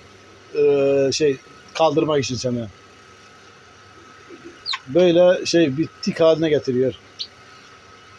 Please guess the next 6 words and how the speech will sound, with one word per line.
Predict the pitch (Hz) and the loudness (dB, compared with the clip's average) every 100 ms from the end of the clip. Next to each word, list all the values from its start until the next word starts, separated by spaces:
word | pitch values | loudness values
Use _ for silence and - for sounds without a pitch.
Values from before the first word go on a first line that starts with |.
| - | -4
Aynı | 156 190 208 190 - | 2 2 2 0 -2
saatte | - 180 175 180 175 151 - - - - 147 180 | 0 2 2 4 2 2 -6 -20 -20 -20 -12 0
evden | 165 170 214 202 | 2 4 2 2
çık. | - 180 - - - - - - - - - - - - | 0 -2 -2 -20 -20 -20 -20 -20 -20 -20 -20 -20 -20 -14
Çıkacağın | - 175 185 208 202 | -6 0 2 2 2
zaman | 170 185 202 | 2 2 0